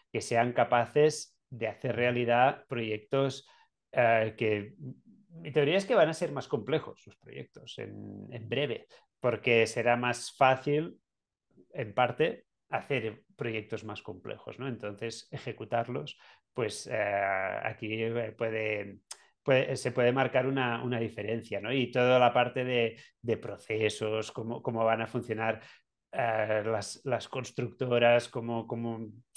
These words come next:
bueno, es que hay, hay muchos temas que, que creo que van a cambiar sustancialmente en los próximos años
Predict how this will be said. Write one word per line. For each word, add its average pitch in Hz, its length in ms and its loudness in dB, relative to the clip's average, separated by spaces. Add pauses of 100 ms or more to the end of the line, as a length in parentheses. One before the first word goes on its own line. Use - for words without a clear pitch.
(100)
bueno, 107 220 -8
es - 100 -14
que 135 180 2
hay, 143 140 2
hay 143 220 2
muchos 143 380 -6
temas 107 320 0
que, 110 340 -2 (240)
que 107 280 0
creo 123 380 4
que 113 160 0
van 113 320 0
a 110 320 -4
cambiar 110 420 0
sustancialmente 113 880 -8 (480)
en 135 100 -4
los 113 140 -4
próximos 117 500 -6
años 131 440 -2